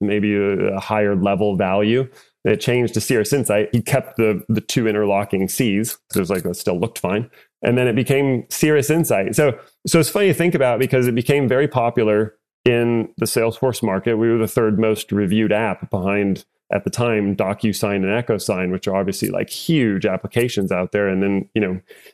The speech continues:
here's our little company, but people really liked it. So they left us a lot of nice reviews. Um, but, but when you think about brand, right, it's two words. Both words are on the, you know, longish side.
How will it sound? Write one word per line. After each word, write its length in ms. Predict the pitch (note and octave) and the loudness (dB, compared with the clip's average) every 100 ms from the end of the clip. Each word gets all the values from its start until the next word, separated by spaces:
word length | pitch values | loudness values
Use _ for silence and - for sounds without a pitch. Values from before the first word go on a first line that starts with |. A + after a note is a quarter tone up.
| _ _ | _ _
here's 200 | A#2+ A2+ | 0 2
our 140 | A2 B2+ | 2 0
little 180 | G2+ | 0
company, 340 | F#2+ G#2 F2+ G2 | -2 -2 -2 -2
but 160 | F2+ | -2
people 220 | - A2+ A2+ | -2 0 2
really 160 | G#2 | 0
liked 280 | F#2 A2 A#2 | 0 0 -2
it. 120 | A#2+ | -4
So 100 | F#2 | -2
they 80 | F#2 | -2
left 220 | G2 G2 | -2 -2
us 120 | G#2 | -4
a 40 | - | -2
lot 100 | F#2 | -2
of 60 | |
nice 200 | F#2 F#2 | -2 -4
reviews. 360 | - F#2+ G#2+ F2 _ _ _ _ A#2 | -2 0 -2 -4 _ _ _ _ 0
Um, 420 | G#2+ F#2+ G2 F#2+ _ _ _ | 0 2 0 -4 _ _ _
but, 140 | B2+ A#2 A2+ | 0 0 -2
but 140 | A#2+ | -2
when 100 | G#2 | 0
you 60 | A#2+ | 0
think 160 | C#3 B2+ | 0 0
about 220 | A2 G#2 | 0 2
brand, 300 | B2 A#2+ G#2 | 2 0 0
right, 280 | A2 A2+ - _ - | 0 -2 -6 _ -6
it's 140 | - | -6
two 260 | - - D3+ | -4 0 0
words. 440 | C#3 A2 B2+ C#3+ - _ _ _ _ | 2 2 0 -2 -10 _ _ _ _
Both 380 | - A2+ C3 B2+ | -4 0 0 0
words 280 | C3+ C3+ A2 | 0 2 2
are 120 | A#2+ | 0
on 120 | A#2+ | 0
the, 80 | B2 A#2 A#2 - | 0 0 -2 -2
you 140 | C#3 | -2
know, 80 | A#2+ | 0
longish 920 | A2 A2+ A2+ A#2+ A#2+ F#2 A#2 A2+ - | 0 0 0 0 0 0 0 -2 -4
side. 480 | - F#2 F2 A2+ | -4 -2 0 -2